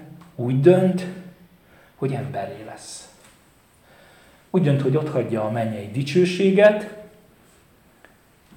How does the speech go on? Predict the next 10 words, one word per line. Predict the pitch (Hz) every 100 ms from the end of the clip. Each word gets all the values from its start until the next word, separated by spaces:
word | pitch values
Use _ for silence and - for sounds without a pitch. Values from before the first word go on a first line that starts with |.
| - _
"Senki | - 110 113
nem | 107
veheti | 110 104 113 107
el | 104 -
tőlem", | 117 107 104
mondja, | 113 127 143 143 - -
"én | - 113 110
magamtól | 107 107 107 107 107
adom | 101 117
oda." | 143 190 196